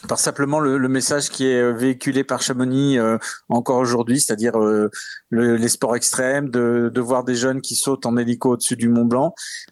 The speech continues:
alors qu'on a une nature exceptionnelle et que aujourd'hui, le message, c'est de défendre cette nature. Avec un collectif de photographes, on s'est lancé dans l'idée de monter un festival qui, euh, donne la part belle à la nature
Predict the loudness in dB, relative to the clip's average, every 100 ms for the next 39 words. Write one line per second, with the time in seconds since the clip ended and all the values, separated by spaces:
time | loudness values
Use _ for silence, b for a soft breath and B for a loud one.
0 | -2 0 0 0 0 0 0 0 0 -2
1 | 0 -4 -4 -2 0 0 -2 -2 0 2
2 | 2 0 0 0 0 0 0 0 0 -2
3 | -2 0 0 0 -2 -2 0 0 0 -2
4 | -2 -2 -2 -6 -6 -4 -2 0 -2 -2
5 | 0 -2 -2 -4 -4 -2 -2 -2 -2 0
6 | 0 -2 -6 -6 -2 0 0 0 0 -2
7 | 0 0 0 0 0 0 -2 -2 -4 -2
8 | 0 -2 -4 -6 0 2 2 2 2 0
9 | 0 -2 0 -2 -2 -4 -2 0 0 -2
10 | -2 -2 -4 -2 -2